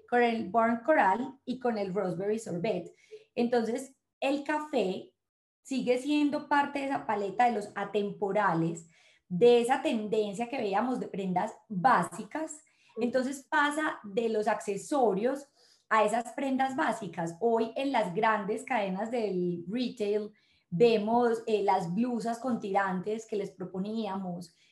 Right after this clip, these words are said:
eh, vemos también, por ejemplo, los tejidos que son un poco más calurosos, porque a pesar de que ya estamos en esta temporada de primavera-verano,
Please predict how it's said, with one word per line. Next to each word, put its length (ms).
eh, 640
vemos 480
también, 400
por 220
ejemplo, 380
los 240
tejidos 640
que 100
son 120
un 80
poco 180
más 340
calurosos, 680
porque 280
a 140
pesar 280
de 60
que 120
ya 100
estamos 360
en 160
esta 220
temporada 600
de 160
primavera-verano, 1160